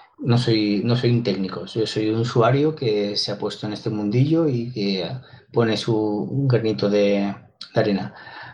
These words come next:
Al fin y al cabo, lo que yo puedo entender, eh, como, como desde el punto de vista usuario, es decir, lo que yo le explico a mis, a mis compis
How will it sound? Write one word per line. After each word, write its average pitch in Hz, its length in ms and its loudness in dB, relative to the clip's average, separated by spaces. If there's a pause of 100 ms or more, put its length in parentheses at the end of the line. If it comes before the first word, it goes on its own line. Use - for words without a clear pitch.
(240)
Al 123 120 2
fin 151 140 0
y - 20 2
al 127 100 0
cabo, 101 280 -2
lo 120 120 2
que 135 100 2
yo 165 120 2
puedo 151 220 2
entender, 135 460 0 (360)
eh, 120 340 2
como, 120 420 2
como 123 300 0
desde 127 240 2
el 117 60 -2
punto 143 200 2
de 135 60 4
vista 139 200 0
usuario, 104 640 -2
es 123 120 -10
decir, 107 180 -4
lo 101 160 -4
que 104 100 -4
yo 113 80 0
le 139 60 4
explico 151 400 2
a 147 80 4
mis, 123 560 0
a 131 120 -4
mis 120 300 -2
compis 156 720 0